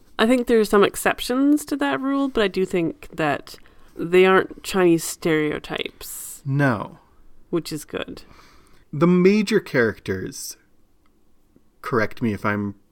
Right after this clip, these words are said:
Speaker 2: wrong, if I'm recalling incorrectly, the major characters are played by Asian actors.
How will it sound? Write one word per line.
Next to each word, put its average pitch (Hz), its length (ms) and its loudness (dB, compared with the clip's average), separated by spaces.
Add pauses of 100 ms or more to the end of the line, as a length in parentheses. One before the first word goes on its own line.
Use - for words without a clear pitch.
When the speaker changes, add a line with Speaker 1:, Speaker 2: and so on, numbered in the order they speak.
(140)
Speaker 2:
wrong, 107 260 -2
if - 180 -10
I'm 123 200 0
recalling 113 680 -2
incorrectly, 107 500 -6
the 135 100 2
major 202 300 4
characters 107 760 0 (100)
are 107 240 2
played 120 260 -2
by 117 120 0
Asian 104 300 -4
actors. 135 680 -8